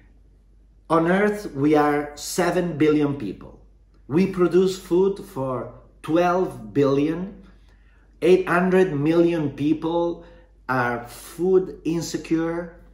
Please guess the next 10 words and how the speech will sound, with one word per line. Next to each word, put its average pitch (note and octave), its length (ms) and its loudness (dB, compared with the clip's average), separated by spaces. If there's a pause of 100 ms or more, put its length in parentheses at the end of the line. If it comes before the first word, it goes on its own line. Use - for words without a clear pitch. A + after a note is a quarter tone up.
(520)
Thirty-three G3 1000 6
percent D#3 760 -4 (960)
of C3+ 220 0
the C3+ 60 2
production D3+ 840 -2 (540)
are B2+ 580 0 (280)
food D3+ 420 0
waste, - 460 -6 (300)
are B2+ 200 -4
wasted. A#2+ 680 -2